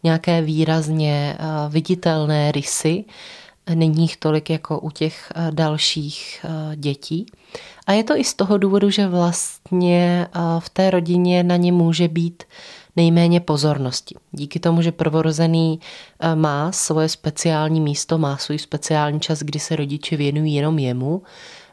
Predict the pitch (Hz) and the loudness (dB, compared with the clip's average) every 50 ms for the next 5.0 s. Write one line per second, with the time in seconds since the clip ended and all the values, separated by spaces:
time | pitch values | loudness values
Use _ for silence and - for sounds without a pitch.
0 | _ - 139 156 151 147 147 156 156 156 156 156 156 156 147 147 147 143 - 160 | _ -6 -2 0 0 2 2 2 2 2 2 2 2 0 0 -2 -4 -4 -4 -4
1 | 156 - - 151 151 147 - - 151 156 156 - - - 143 - - - 143 143 | -6 -4 -4 -4 -2 -2 -2 -2 -2 -2 -2 -2 -2 -2 -4 -4 -6 -6 -6 -6
2 | - - - - 156 147 143 147 - - - 160 156 151 160 160 156 151 147 147 | -6 -6 -6 -8 -6 -6 -6 -6 -6 -4 -2 0 0 2 0 0 0 0 0 0
3 | 156 151 160 156 156 147 143 143 147 151 - - - 165 160 151 147 147 143 147 | 0 0 0 2 2 0 0 0 0 -2 0 0 0 0 2 2 0 0 -2 -2
4 | 139 147 143 139 139 147 147 143 143 143 143 135 139 139 - - 135 135 135 156 | -2 -2 -4 -2 -2 -2 -2 -2 -2 -2 -2 -4 -4 -4 -6 -6 -6 -6 -8 -10